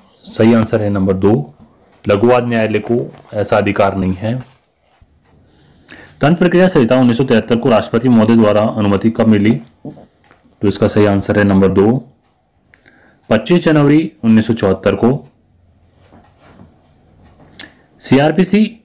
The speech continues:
नाइनटीन सेवेंटी थ्री की मुख्य विशेषताओं में से एक है। प्रश्न संख्या सेवेंटी सेवन का सही answer है number तीन, कि न्यायपालिका को वह कार्यपालिका से पृथक करती है। प्रश्न संख्या सेवेंटी एट कहता है, पीड़ित में सम्मिलित है।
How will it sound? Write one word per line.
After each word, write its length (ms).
नाइनटीन 280
सेवेंटी 300
थ्री 200
की 100
मुख्य 260
विशेषताओं 500
में 120
से 140
एक 260
है। 380
प्रश्न 220
संख्या 240
सेवेंटी 320
सेवन 320
का 120
सही 200
answer 300
है 60
number 200
तीन, 320
कि 300
न्यायपालिका 540
को 160
वह 240
कार्यपालिका 580
से 140
पृथक 320
करती 300
है। 220
प्रश्न 240
संख्या 220
सेवेंटी 400
एट 120
कहता 240
है, 120
पीड़ित 360
में 80
सम्मिलित 380
है। 320